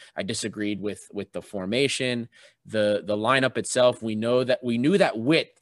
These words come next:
was gonna be our, uh, advantage against Marseille. The wing backs are poor. Defensively, they are poor. Sakai and Amavi are vulnerable. We saw that. We discussed the tape. We discussed all the opportunities that happened against Marseille in Champions League and in France,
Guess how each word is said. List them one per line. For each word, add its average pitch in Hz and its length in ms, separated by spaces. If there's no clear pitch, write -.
was 117 160
gonna 135 200
be 127 220
our, 117 300
uh, 104 260
advantage 110 540
against 104 500
Marseille. 98 400
The 110 120
wing 127 240
backs 151 360
are 110 100
poor. 98 480
Defensively, 143 540
they 151 80
are 127 140
poor. 113 400
Sakai 151 540
and 165 80
Amavi 127 580
are 123 180
vulnerable. 110 800
We 147 180
saw 123 380
that. 101 260
We 123 140
discussed 151 480
the 143 100
tape. 117 460
We 135 120
discussed 151 420
all 143 160
the 156 140
opportunities 127 640
that 113 240
happened 113 480
against 113 460
Marseille 110 420
in 107 100
Champions 104 560
League 120 240
and 123 140
in 110 100
France, 101 540